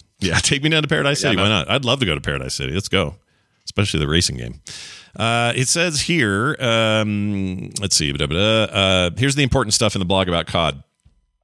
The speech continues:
Speaker 1: Says, "First, some commenters have asked whether we will continue to make popular content like Activision's Call of Duty available on competing platforms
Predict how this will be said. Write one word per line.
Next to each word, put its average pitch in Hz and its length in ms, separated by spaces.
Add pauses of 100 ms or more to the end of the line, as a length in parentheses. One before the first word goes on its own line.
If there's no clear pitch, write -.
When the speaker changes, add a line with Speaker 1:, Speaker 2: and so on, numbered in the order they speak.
(280)
Speaker 1:
Says, 87 160
"First, 135 300
some 131 180
commenters 113 480
have 98 100
asked 101 260
whether 95 220
we 92 160
will 87 120
continue 107 360
to 92 80
make 92 180
popular 95 320
content 104 460
like 78 140
Activision's 80 460
Call 78 200
of 76 80
Duty 95 220
available 78 280
on 76 100
competing 87 380
platforms 117 520